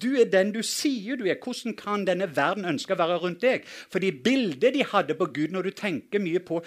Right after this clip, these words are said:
som jeg tror var problemet til nitti prosent av oss, i alle fall måten som jeg hadde det egentlig, at Gud kan ikke tolerere synd, for han er en hellig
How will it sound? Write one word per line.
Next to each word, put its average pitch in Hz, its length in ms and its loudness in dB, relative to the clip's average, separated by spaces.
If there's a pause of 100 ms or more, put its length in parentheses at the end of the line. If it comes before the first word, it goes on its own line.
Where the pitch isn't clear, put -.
(120)
som - 200 -8
jeg 175 240 0
tror 170 320 -4
var 156 300 0 (160)
problemet 156 480 2
til 175 140 0
nitti 156 400 -2
prosent 156 440 -2
av 185 100 -2
oss, - 360 -4 (420)
i 175 160 -4
alle 175 160 4
fall 185 160 0
måten 214 320 2
som 226 160 -2
jeg 262 200 -2
hadde 160 240 -2
det 190 100 4
egentlig, 175 180 0
at 170 140 -4 (100)
Gud 220 280 -2
kan 196 180 -2
ikke 196 220 -6
tolerere 190 440 0
synd, 185 360 0
for 175 120 -2
han 175 240 -2
er 180 80 0
en 175 80 -2
hellig 147 320 2